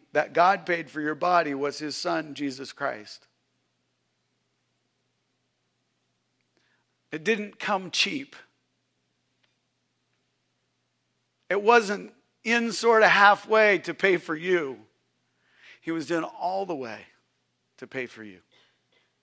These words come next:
It wasn't looking out in time and seeing Tim and saying, "Well, he's not really all that important, so I just have to pay a little bit for him."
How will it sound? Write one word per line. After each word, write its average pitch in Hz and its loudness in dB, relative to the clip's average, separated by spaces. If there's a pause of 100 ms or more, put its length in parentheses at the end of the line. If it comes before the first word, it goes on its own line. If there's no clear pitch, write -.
(1300)
It 190 4
wasn't 254 4
looking 254 4
out 240 8
in 233 0
time 214 6
and 208 -4
seeing 220 -4
Tim 226 4
and 196 -4
saying, 202 4
"Well, 220 6 (540)
he's 202 0
not 240 6
really 214 8
all 202 8
that 202 6
important, 170 0
so 180 0
I 202 6
just 196 -4
have 208 2
to 185 -16
pay 202 2
a 170 4
little 208 0
bit 143 -4
for 143 -10
him." 131 -8